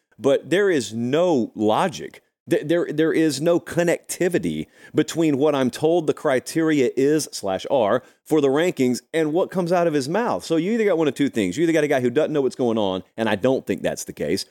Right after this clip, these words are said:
or the second part is you've got someone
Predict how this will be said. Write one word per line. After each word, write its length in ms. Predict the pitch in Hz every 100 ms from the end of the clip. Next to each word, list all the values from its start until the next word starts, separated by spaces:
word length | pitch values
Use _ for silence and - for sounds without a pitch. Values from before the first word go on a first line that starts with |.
| _ -
or 180 | 208 175
the 80 | -
second 400 | 208 233 170 -
part 360 | 104 147 - _ _ _ _ _ -
is 320 | 165 143 -
you've 240 | 147 175
got 280 | 139 160 -
someone 640 | - 160 147 143 151 160